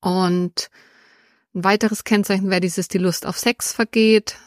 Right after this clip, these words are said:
wenn sich Intimität und Nähe einstellt, also wenn das Prickeln aufhört. Ähm, es kann sein, dass jemand mit Bindungsangst ganz viel mitmacht und nach außen hin der tolle Familienvater, die tolle Mama ist,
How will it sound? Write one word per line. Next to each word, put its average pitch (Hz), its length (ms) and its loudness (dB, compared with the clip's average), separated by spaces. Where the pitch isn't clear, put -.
wenn 180 220 -4
sich 170 240 -8
Intimität 175 600 -4
und 175 120 -2
Nähe 214 300 4
einstellt, 196 600 0
also 170 200 -4
wenn 165 120 -2
das 160 160 -8
Prickeln 226 520 0
aufhört. 180 760 -2
Ähm, 165 600 0
es - 120 -18
kann 196 200 2
sein, 190 240 2
dass 175 180 -2
jemand 175 240 0
mit 175 140 -2
Bindungsangst 170 580 -2
ganz 165 220 0
viel 180 140 -2
mitmacht 190 600 0
und - 120 -6
nach - 200 -4
außen 160 320 -2
hin 175 200 -2
der 165 160 -4
tolle 160 520 0
Familienvater, 220 840 2
die 196 200 -4
tolle 180 300 0
Mama 175 380 2
ist, - 420 0